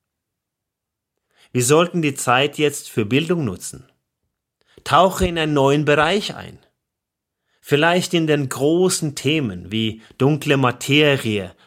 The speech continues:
Bewusstsein oder eben die Quantenphysik. Jetzt ist die Zeit, die Horizonte ein wenig zu erweitern. Das ist die Erfolgsformel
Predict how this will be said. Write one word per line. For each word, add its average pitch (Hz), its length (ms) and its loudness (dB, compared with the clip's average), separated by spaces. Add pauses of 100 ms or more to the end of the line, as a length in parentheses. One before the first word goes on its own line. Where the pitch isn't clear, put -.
Bewusstsein 110 880 0 (160)
oder 120 220 2
eben 117 320 0
die 110 120 -4
Quantenphysik. - 1000 -8 (1300)
Jetzt 180 340 0
ist 175 240 -2
die 131 140 -4
Zeit, 143 680 -2
die 127 100 2
Horizonte 131 800 0 (180)
ein 113 220 -2
wenig 95 340 -6
zu 117 180 -6
erweitern. 117 640 -4 (840)
Das 156 280 0
ist 180 220 -4
die 131 60 0
Erfolgsformel 151 1080 -2